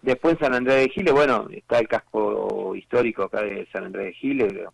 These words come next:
todo muy lindo, la, la, la iglesia, eh, el polígono que es muy hermoso,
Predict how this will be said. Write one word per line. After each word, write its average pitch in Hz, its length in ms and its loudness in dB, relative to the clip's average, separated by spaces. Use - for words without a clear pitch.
todo 101 180 -4
muy 98 140 -10
lindo, 113 280 -2
la, 95 180 0
la, 95 320 -6
la 95 140 -8
iglesia, 110 800 0
eh, 98 440 -6
el 113 140 -4
polígono 110 540 -2
que 110 120 -4
es 107 140 -4
muy 110 360 -6
hermoso, 110 760 -2